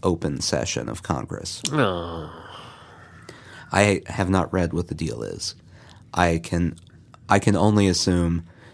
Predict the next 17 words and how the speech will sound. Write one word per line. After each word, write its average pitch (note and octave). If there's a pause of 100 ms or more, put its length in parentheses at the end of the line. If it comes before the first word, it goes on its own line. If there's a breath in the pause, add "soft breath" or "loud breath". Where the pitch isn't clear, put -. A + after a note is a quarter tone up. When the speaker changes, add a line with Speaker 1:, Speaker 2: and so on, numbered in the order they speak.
(140 soft breath)
Speaker 1:
that F2+
they're F2+
both E2+
going E2+
to -
turn C#2+ (360)
on D#2+
Trump. - (1400 soft breath)
Speaker 2:
In -
Speaker 1:
Wouldn't G2+
Speaker 2:
a -
hard F#2
way. B1+ (240)
Speaker 1:
Wouldn't C3+
that G#2+
be A2+
great? B2